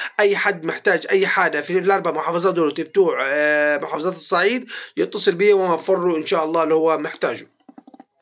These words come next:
هنتكلم مع بعض عن، في الحلقة دي هنتكلم عن تجنب أخطاء المربين لضمان موسم حليب جيد. أول حاجة في الأخطاء اللي بيقع فيها المربين وهو عملية استعجال الحمل بعد الولادة.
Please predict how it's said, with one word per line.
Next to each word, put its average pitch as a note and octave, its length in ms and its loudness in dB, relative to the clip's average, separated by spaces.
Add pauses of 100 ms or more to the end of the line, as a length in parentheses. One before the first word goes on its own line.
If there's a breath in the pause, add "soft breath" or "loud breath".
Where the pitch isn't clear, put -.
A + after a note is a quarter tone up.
(420 loud breath)
هنتكلم G3 460 2
مع E3+ 160 2
بعض G3 260 2
عن، D#3+ 140 0
في D#3+ 160 -8
الحلقة F#3+ 400 -2
دي A#3 200 0 (220 loud breath)
هنتكلم E3 560 0
عن F#3 400 0
تجنب F#3 520 2
أخطاء F3+ 520 0
المربين E3 680 0
لضمان E3+ 480 2
موسم F#3 380 -2
حليب F3 380 -4
جيد. B2 300 -2 (400 loud breath)
أول A#3 220 2
حاجة G3+ 260 0
في - 60 -4
الأخطاء E3+ 360 2
اللي D3 120 -6
بيقع F3+ 220 0
فيها G#3 160 2
المربين F#3+ 540 2 (280 loud breath)
وهو F3+ 280 6
عملية F3+ 680 0
استعجال F3 760 2
الحمل F3+ 360 0
بعد E3+ 240 0
الولادة. F3+ 400 2